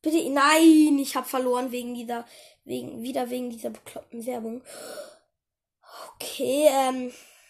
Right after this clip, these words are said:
Ball ist frei. Ich greif Barley an. Barley hat mich angegriffen, hab, ich hab aber keinen Schaden.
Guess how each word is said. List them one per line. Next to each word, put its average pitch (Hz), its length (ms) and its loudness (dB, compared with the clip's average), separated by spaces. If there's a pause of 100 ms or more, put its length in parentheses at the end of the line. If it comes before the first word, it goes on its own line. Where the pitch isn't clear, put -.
(1200)
Ball 254 260 -2
ist 226 140 -8
frei. 262 680 -2 (600)
Ich - 140 -6
greif 277 240 0
Barley 277 360 6
an. 349 260 8 (680)
Barley 285 240 4
hat - 120 -8
mich 285 160 -4
angegriffen, 330 540 -2
hab, - 180 -12
ich - 160 -12
hab 311 100 -6
aber 247 200 -6
keinen 226 240 -12
Schaden. 233 420 -10